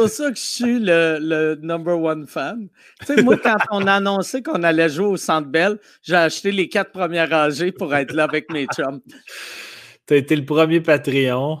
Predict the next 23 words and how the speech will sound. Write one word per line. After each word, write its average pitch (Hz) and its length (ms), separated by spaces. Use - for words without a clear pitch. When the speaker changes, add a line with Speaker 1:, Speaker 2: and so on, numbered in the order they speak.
Speaker 1:
Ouais, 147 80
ouais, 175 300
Patreon. 180 760
J'ai 220 180
même 277 300
pas, 262 340
tu 254 240
sais, - 80
je - 40
fais 208 100
encore 196 400
au 180 120
monde, 170 340
j'ai 147 120
une 139 120
couple 165 220
de 143 140
mille. 151 500
Tu 202 80
sais, 170 60
le 160 60
Patreon, 143 680
euh, 131 60